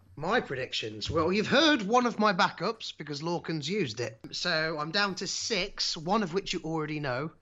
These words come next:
And sod it, one of which I'm going to use because I, I've kind of, like, gave the game away. So my first prediction is M J F to hold the title.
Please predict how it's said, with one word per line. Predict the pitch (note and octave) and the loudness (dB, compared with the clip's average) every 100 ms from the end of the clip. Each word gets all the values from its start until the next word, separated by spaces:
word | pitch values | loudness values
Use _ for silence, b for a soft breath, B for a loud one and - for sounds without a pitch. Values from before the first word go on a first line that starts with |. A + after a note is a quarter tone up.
| b b b b - | b b b b 0
And | D#3+ D3+ D3+ D3 D3+ C#3 - | 6 8 6 4 0 -8 -4
sod | - G#3 C#3+ | 2 2 2
it, | D3 D#3+ | -2 -4
one | D#3+ | -4
of | D3 | -2
which | D#3+ - | -2 -2
I'm | D3+ | 0
going | D3 C#3+ | 0 0
to | C#3+ | 0
use | C#3+ A#2+ A2+ | 0 0 -2
because | - A2+ B2 A2+ - - | -6 -2 0 0 0 0
I, | |
I've | C3 - | -2 0
kind | D#3 C#3+ | 4 4
of, | B2 A2+ | 2 -2
like, | D#3 A#2+ | -2 -2
gave | A#2+ B2+ | 0 -2
the | B2+ | -2
game | A#2 C3 A2+ | -2 -2 -2
away. | - D3 D#3 B B B B B B B | -4 -6 -6 B B B B B B B
So | - - | -2 4
my | F3 A3+ | 8 8
first | A3+ A#3 G#3+ | 8 4 2
prediction | - F#3+ - - G3+ G#3 | 2 0 0 0 0 0
is | D#3 D#3+ E3 C#3+ | 2 2 2 0
M | F3+ G3 G3+ | 2 2 2
J | F#3 F3+ | 0 0
F | E3+ F3 - | 0 -4 -8
to | - | -10
hold | - F3 G#3+ G#3+ | -4 2 2 2
the | F3+ | -4
title. | - E3 C#3+ D#3+ F3+ | -4 -2 -2 -2 -4